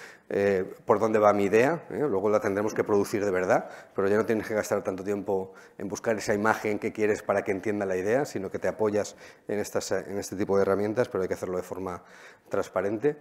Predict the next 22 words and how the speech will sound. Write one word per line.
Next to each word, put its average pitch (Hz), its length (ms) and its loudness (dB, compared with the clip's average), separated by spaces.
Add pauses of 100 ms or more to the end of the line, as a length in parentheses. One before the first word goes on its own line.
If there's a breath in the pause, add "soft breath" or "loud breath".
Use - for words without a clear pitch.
(480 loud breath)
Eh, 92 460 -2 (340 loud breath)
respetar 107 540 -2
las 117 160 2
leyes, 120 500 2
las 104 200 0
que 98 160 -4
ya 104 100 2
existen, 160 760 -2 (460)
las 90 160 -10
que - 80 -8
están 110 220 -4
por 110 160 0
venir, 117 360 -2
que 95 120 -10
seguramente 98 720 -4 (120)
llegarán 95 380 -4
más 95 160 -8
tarde 95 260 -2
que 87 80 -8
nuestra 92 280 -4
propia 92 480 -2 (500 loud breath)
autorregulación. 98 880 0